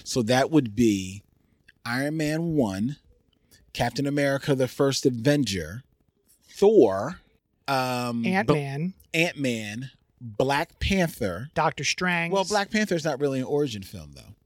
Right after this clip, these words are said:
Speaker 2: Oh, no, I would still give it to him.
Speaker 1: But it's not an origin film.
Speaker 2: All right, fine, don't give it to him.
Speaker 1: It's not an
Speaker 2: Good, 'cause
Speaker 1: origin
Speaker 2: he's at
Speaker 1: film.
Speaker 2: the top anyway, so.
Speaker 1: Uh, and then where are we going with Hulk? Because was Hulk, I guess they are the same universe,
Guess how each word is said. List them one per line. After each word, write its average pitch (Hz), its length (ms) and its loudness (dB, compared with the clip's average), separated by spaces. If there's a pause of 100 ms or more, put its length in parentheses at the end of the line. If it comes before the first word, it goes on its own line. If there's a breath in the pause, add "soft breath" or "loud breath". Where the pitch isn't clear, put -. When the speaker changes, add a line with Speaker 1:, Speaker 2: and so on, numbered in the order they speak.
(300)
Speaker 2:
Oh, 175 800 -4
no, 202 260 2
I 202 200 4
would 202 160 2
still 156 240 -2
give 135 160 -8
it 120 80 -12
to 139 100 -14
him. 120 220 -12
Speaker 1:
But 143 140 2
it's 131 140 2
not 165 140 4
an 175 60 6
origin 190 400 6
film. 78 420 -8 (380)
Speaker 2:
All 196 80 -4
right, 220 260 2
fine, 196 240 2
don't 165 120 2
give 185 120 -6
it 180 60 -14
to - 80 -8
him. 131 180 -6
Speaker 1:
It's 104 140 -6
not 123 140 -2
an 147 120 -2
Speaker 2:
Good, - 20 -
'cause 220 100 4
Speaker 1:
origin 160 180 0
Speaker 2:
he's 190 140 2
at 196 60 2
Speaker 1:
film. 156 80 -12
Speaker 2:
the - 80 -2
top 160 160 0
anyway, 156 300 -6
so. 147 340 -2
Speaker 1:
Uh, 143 320 2
and 151 300 0
then 208 600 0
where 175 260 4
are 226 80 4
we 208 120 2
going 196 280 2
with 170 180 0
Hulk? - 460 0 (520)
Because 139 880 0 (440)
was 139 240 0
Hulk, - 720 0 (480)
I 143 80 0
guess 160 160 2
they 165 140 2
are 170 180 6
the 175 40 0
same 160 260 -4
universe, 110 680 -4